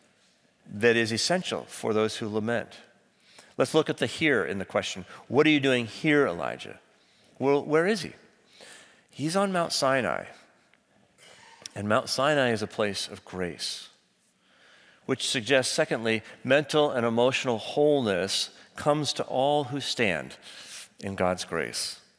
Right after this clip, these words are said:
Mental and emotional wholeness comes to all who stand in God's grace. "What are you doing here,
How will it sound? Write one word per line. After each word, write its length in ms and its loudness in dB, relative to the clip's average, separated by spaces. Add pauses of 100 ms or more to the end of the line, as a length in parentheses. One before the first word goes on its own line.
(1400)
Mental 220 2
and 60 4
emotional 280 2
wholeness 500 0
comes 520 -2
to 120 -4
all 300 2
who 120 -10
stand 500 -6 (380)
in 180 -6
God's 380 -4
grace. 560 -8 (2000)
"What 160 -6
are 40 -6
you 80 -6
doing 260 -4
here, 760 -4